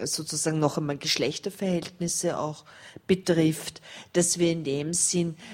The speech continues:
eine zunehmende Auseinanderentwicklung, einen Verlust an Kohäsion in der Gesellschaft haben. Und dass das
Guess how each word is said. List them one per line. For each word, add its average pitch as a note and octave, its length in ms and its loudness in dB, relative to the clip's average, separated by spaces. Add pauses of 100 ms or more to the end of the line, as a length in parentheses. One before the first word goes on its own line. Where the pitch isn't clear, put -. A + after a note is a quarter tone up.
eine E3 220 0
zunehmende E3+ 640 0
Auseinanderentwicklung, E3 1300 -2
einen D#3+ 200 0
Verlust D#3+ 520 2
an E3 120 0
Kohäsion D3+ 640 0
in G3+ 300 -4
der G#3 100 0
Gesellschaft F3 800 -4
haben. D3+ 480 -4 (1040)
Und F3+ 180 2
dass E3+ 220 4
das - 560 0